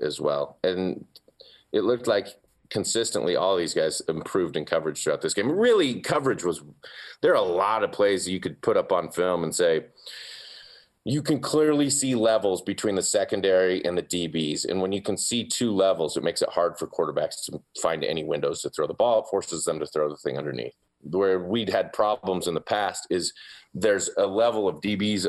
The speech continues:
in the back end, but then when you look at the four across or the three across in the middle, one guy's at fourteen yard, one guy's at seven yards, one guy's too tight to the hash, and you're like, "What is this mismatch?"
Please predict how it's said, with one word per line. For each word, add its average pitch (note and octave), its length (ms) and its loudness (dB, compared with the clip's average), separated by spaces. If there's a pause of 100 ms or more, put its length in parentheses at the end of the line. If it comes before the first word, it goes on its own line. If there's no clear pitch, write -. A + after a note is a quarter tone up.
(120)
in G2 100 -2
the F2+ 80 0
back F#2+ 320 0
end, E2+ 240 -4
but F2+ 240 -2 (140)
then G2 240 0
when F#2+ 120 -2
you F2+ 120 -6
look G2+ 160 -2
at - 100 -4
the F2 80 -2
four G#2 360 0
across F#2+ 440 0
or F2 60 -6
the D#2+ 100 -6
three F#2+ 200 -4
across F2+ 300 -2
in F2+ 60 -8
the E2+ 60 -2
middle, F#2 200 0
one G2 200 -2
guy's G2 240 0
at - 80 -10
fourteen G2 400 -2
yard, F2 300 0 (160)
one F#2+ 220 -2
guy's F#2 240 0
at E2 100 -8
seven F2+ 300 -2
yards, E2+ 320 0
one G2 220 -2
guy's F2+ 240 0
too F#2+ 160 -6
tight F2 320 -2
to - 60 -8
the D2+ 80 -2
hash, E2 320 0
and E2+ 80 -2
you're D#2+ 80 -2
like, D2+ 100 -6 (100)
"What A2 220 0
is A2 140 -4
this G2+ 220 -2
mismatch?" F2 540 -4